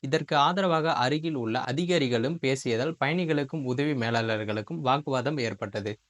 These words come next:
இந்த நிலையில் அங்கு வந்த ஓட்டுநர் கணேசனை கடுமையாக திட்டியபடி அலுவலகத்திற்குள் அழைத்துச் சென்றனர். அப்போது உதவி மேலாளர் மாரிமுத்து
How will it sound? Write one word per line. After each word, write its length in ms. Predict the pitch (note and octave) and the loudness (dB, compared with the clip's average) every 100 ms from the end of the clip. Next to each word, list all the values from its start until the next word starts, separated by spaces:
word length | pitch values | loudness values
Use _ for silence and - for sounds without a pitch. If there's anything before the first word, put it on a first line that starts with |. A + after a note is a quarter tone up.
| _ _ - | _ _ -8
இந்த 180 | D#3 D#3+ | -4 0
நிலையில் 320 | E3+ F#3 G#3 | 0 0 0
அங்கு 240 | C#3 C3 C3 | 0 0 0
வந்த 260 | C#3 D3+ B2 | 0 0 0
ஓட்டுநர் 460 | C3 D#3+ D#3+ D#3 C#3 | 0 0 0 -2 -2
கணேசனை 480 | B2 C#3 - B2 D#3+ | -2 -2 -4 -6 -2
கடுமையாக 560 | C3+ D3+ F3 D#3+ D3+ | 0 2 2 0 0
திட்டியபடி 560 | D3+ C3+ A#2+ C#3 A#2+ C3+ | -2 -2 -2 -2 -2 -2
அலுவலகத்திற்குள் 880 | C3+ A#2+ C#3 C#3+ C3 A#2+ A2+ G#2+ D#3 | 0 0 0 0 -2 -2 -4 -4 -2
அழைத்துச் 420 | C3 B2+ C#3 C3 | 0 0 -4 -6
சென்றனர். 420 | A2+ G#2 G#2 G2+ _ _ _ _ | -6 -4 -4 -4 _ _ _ _
அப்போது 400 | - C3+ F3 F3+ | -10 -4 -2 -2
உதவி 320 | C#3+ C#3+ F#3+ F3+ | 0 0 0 0
மேலாளர் 480 | A#2+ A#2 A2 A#2+ | 0 2 2 2
மாரிமுத்து 600 | D3 B2 D3 F3 D3+ C#3 | 0 2 2 2 -4 -6